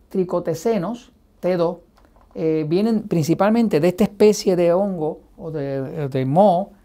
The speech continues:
que se llama Stachybotrys chartarum. Esta es el, el moho más común, el moho oscuro ese que sale en una pared de tu cuarto o la cuarto de tu niño o en un closet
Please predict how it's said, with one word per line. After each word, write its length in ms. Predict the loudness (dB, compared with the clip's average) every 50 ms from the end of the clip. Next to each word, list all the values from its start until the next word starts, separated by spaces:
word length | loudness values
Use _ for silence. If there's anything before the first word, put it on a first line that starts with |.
| _ _
que 100 | -12 -12
se 140 | -8 -8 -6
llama 380 | -4 -4 -4 -4 -6 -6 -8 -12 _ _ _ _ _ _ _ _ _ _ _ _ -10
Stachybotrys 1080 | -10 -10 -10 -8 -6 -6 -6 -6 -4 -4 -4 -2 0 -2 -2 -2 -2 -2 -2 -4 -6 -14 -20 -20 _ _ _ _ _ _
chartarum. 640 | -6 -4 -4 -4 -4 -4 -2 0 0 0 0 -2 -8 -12 -18 -20 -20 -20 _ _ _ _ _ _ _ _ 0
Esta 380 | 2 2 2 4 4 6 6
es 280 | 8 8 6 4 2 -6 -14 _ _ _ -12
el, 380 | -8 -4 -2 0 0 -2 -2 -4
el 300 | -6 -6 -4 -2 -2 -2
moho 320 | 0 2 2 4 4 2
más 240 | 2 2 0 -2 -4
común, 440 | -2 0 2 2 4 2 0 0 -2
el 160 | -4 -4 -4
moho 380 | -4 -2 2 2 4 4 4 2 0 -2
oscuro 520 | -4 -4 -10 -4 0 4 6 6 6 6
ese 200 | 6 4 2 -2
que 80 | -6 -4
sale 220 | -6 -4 -4 -4
en 60 | -2
una 200 | -2 -4 -4 -4
pared 420 | -2 -2 -2 0 0 0 0 -2 -4 -14 -20 _ _ _ _ _ _ -8
de 140 | -4 -4 -4
tu 180 | -4 -4 -4
cuarto 540 | 2 4 4 4 4 2 0 -2 -4 -2 -2
o 200 | 0 0 0 0
la 140 | 0 -2 -4
cuarto 400 | -2 -2 -2 -2 -2 -2 -2 -2
de 80 | -2 -2
tu 100 | -4 -4
niño 460 | -2 0 0 0 0 0 0 0 0
o 100 | 0 0
en 60 | 0 0
un 140 | -2 -4 -6
closet 640 | 0 2 4 6 6 4 2 0 -2 -4 -4 -4